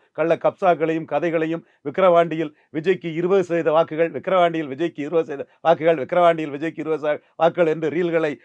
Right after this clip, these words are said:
கலர் கலராக விட்டீர்களே, என்ன ஆச்சு விக்கிரவாண்டியில் விஜயின் நிலைமை? அடுத்தாப்புல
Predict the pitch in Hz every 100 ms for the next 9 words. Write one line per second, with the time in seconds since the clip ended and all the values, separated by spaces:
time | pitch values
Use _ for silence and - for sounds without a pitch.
0 | _ - 151 190 165 175 180 175 151 127
1 | 180 156 156 156 127 170 160 165 - 156
2 | 147 _ 147 170 160 156 151 143 131 151
3 | 151 139 139 139 131 _ _ _ _ _
4 | 139 170 175 160 175